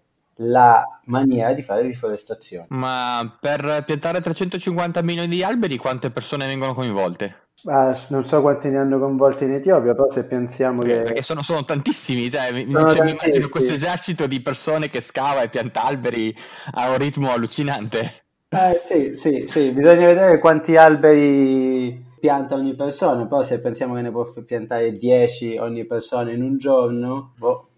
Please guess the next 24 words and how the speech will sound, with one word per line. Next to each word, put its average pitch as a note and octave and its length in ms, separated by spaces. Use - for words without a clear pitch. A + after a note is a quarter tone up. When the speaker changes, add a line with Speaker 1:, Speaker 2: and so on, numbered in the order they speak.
Speaker 1:
forse, G#2+ 360
non G#2 160
lo - 80
so, - 240
trentacinque? A#2+ 1080
Boh, G#2+ 220
non A#2+ 140
lo A#2+ 80
so, A2 160
dipende, G#2+ 460
dipende, A2+ 440
dai, A2+ 200
davvero, G#2+ 440
dipende A2 360
se A2+ 100
hanno A2+ 160
coinvolto A2+ 420
i A2+ 60
bambini, A2 540
se G#2 100
hanno G#2+ 180
coinvolto A2 460
le A2 80
università, A2 880